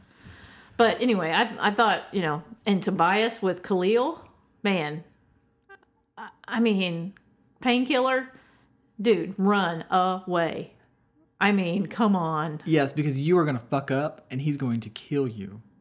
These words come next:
Speaker 1: He does not take no or whoops or anything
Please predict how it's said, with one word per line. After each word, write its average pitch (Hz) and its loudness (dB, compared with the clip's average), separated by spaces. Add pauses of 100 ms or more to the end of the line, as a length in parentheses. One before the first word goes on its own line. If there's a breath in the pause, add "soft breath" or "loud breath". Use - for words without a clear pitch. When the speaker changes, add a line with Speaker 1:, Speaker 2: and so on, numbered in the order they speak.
(100)
Speaker 1:
He 294 -2
does 175 0
not 190 0
take 175 0
no 190 0 (340 loud breath)
or 160 0 (200)
whoops 202 -2 (140)
or 165 0
anything 156 0